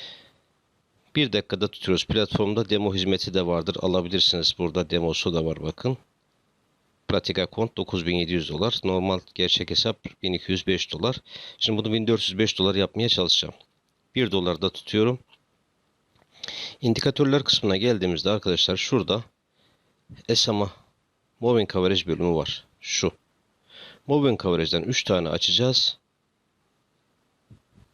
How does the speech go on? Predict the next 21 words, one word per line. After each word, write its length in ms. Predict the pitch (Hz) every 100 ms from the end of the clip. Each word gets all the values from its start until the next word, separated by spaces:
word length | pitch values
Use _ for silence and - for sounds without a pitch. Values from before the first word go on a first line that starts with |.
| _ _ 123
Bir 60 |
tanesini 540 | - 98 92 - 90 85
yedi 260 | 95 104
diye 200 | 101 98
yapacağız. 640 | 101 - 101 110 107 - - _ _ _ _ _ _ _ _ _ _
Tıklayacağız. 800 | - 131 95 85 95 110 - - - _ _ _ _ _ _ _ _ 123
Bir 80 |
tanesini 460 | - 98 87 - 80
on 180 | 104 113
sekiz, 420 | - 110 - -
bir 40 |
tanesini 420 | - 92 82 107 98
yirmi 120 | 95
beş 200 | 90 -
yapacağız. 540 | - - 73 - - _ _ _ _ _ - _ _ -
Onu 220 | 151 98
da 80 | 110
açtığımız 460 | 110 - 123 113 -
zaman 340 | 87 110 139 - _ _ _
hani, 300 | - 107 110 - _ _ _ _ _ _ _ _ -
eee, 500 | 92 85 82 71